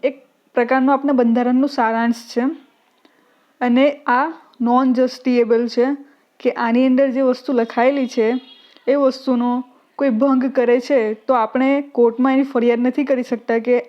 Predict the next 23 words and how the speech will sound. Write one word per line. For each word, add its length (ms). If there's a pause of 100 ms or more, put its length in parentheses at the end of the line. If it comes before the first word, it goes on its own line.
(100)
આનું 320
ઉલ્લંઘન 460
કર્યું 400
છે. 180 (420)
તો 80
આથી 260
આ 60
નોન 260
જસ્ટિએબલ 560
છે, 140
યાદ 400
રાખજો. 560
યુ 100
પી 160
એસ 140
સી 80
એક્ઝામમાં 440
પૂછાયેલું 480
હતું, 360 (280)
સ્ટેટમેન્ટ 440
આપેલું 300
હતું 220
કોન્સ્ટિટ્યુશન 580